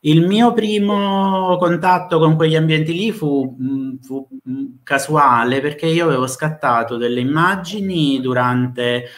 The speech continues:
un, un corteo di carnevale che si tiene tutti gli anni a Scampia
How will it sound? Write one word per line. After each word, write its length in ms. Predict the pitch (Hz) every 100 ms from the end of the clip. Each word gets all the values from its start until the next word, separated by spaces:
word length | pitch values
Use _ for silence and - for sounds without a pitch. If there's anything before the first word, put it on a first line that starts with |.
| - - _
un, 460 | 127 127 127 127 127
un 420 | 123 123 127 135
corteo 1200 | 131 123 - 156 165 160 151 147 139 135 131 123
di 140 | 127
carnevale 680 | 135 131 131 139 165 147 120
che 100 | 113
si 160 | 123
tiene 480 | 120 135 131 123 120
tutti 340 | 120 135 - 127
gli 100 | 127
anni 360 | 123 123 120
a 60 | 120
Scampia 1000 | - 131 131 - 120 107 127 185 -